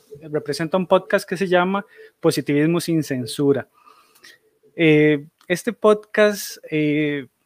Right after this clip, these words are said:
lo que trata de transmitir es eso, es buenas vibras, es ese tema positivo. Creo que hoy día el mundo está como muy,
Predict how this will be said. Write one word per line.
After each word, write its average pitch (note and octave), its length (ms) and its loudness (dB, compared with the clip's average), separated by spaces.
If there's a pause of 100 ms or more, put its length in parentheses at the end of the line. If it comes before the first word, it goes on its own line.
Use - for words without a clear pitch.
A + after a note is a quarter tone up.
(180)
lo E3 180 4
que D#3+ 120 0
trata F#3 460 2
de D#3 100 4
transmitir D3 680 2
es E3 140 2
eso, D3 320 2
es D3+ 240 0
buenas E3 420 4
vibras, E3 680 6
es D#3 420 -4 (720)
ese D3 220 -2
tema F3 260 2
positivo. E3+ 680 4 (580)
Creo D#3+ 220 2
que - 80 0
hoy F3 100 6
día F3 420 4
el D3 140 2
mundo E3 340 0
está D#3+ 380 -2
como E3 380 -4
muy, D3+ 720 0